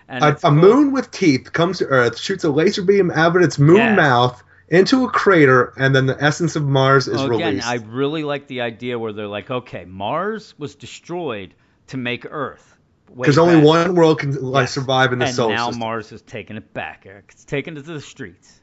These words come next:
Speaker 2: But
Speaker 1: Bring
Speaker 2: I
Speaker 1: it
Speaker 2: wanna
Speaker 1: back.
Speaker 2: know, I wanna know why only one world can survive in the solar system.
Speaker 1: We don't know.
Speaker 2: <laughs>
Speaker 1: I don't know either. I don't know. But yeah, Phobos comes and shoots a laser in that crater. That crater's pretty goddamn scary too.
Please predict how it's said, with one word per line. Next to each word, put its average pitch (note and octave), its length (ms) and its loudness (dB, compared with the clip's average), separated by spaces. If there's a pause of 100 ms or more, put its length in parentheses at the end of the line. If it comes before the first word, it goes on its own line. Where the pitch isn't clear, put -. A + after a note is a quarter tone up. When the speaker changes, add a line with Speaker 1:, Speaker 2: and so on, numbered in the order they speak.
Speaker 2:
But D3+ 140 4
Speaker 1:
Bring C#3 40 -2
Speaker 2:
I E3 120 2
Speaker 1:
it - 20 2
Speaker 2:
wanna A3+ 140 4
Speaker 1:
back. G3+ 80 4
Speaker 2:
know, F3 180 2 (120)
I D#3 120 -2
wanna G#3+ 160 4
know F#3+ 160 4
why B2 340 0
only B2+ 220 0
one A2 220 -4
world G#2+ 220 -2
can G#2+ 120 -12
survive G#2+ 360 0
in A2+ 60 -6
the A2+ 80 -4
solar A#2+ 280 0
system. A2 420 -4
Speaker 1:
We G2 100 -18 (140)
don't B2 400 -12
know. G#2 380 -10
Speaker 2:
<laughs> - 40 -10
Speaker 1:
I F#3 680 0
don't C3+ 280 -2
know A#2+ 280 -2
either. A2+ 460 -8
I A2+ 220 -4
don't G#2+ 400 -10
know. F2 400 -10
But G#2+ 200 -8
yeah, G2+ 200 -6
Phobos A2+ 540 -10
comes G2+ 320 -14
and E2+ 140 -20
shoots B2 460 -14
a D2 240 -20
laser G#2 500 -10
in F#2 140 -16
that F2 280 -18
crater. A2+ 380 -12 (200)
That E3+ 160 -4
crater's D3+ 380 -6
pretty G2 260 -20 (120)
goddamn G#2+ 440 -10
scary G#2+ 480 -10
too. G#2 340 -12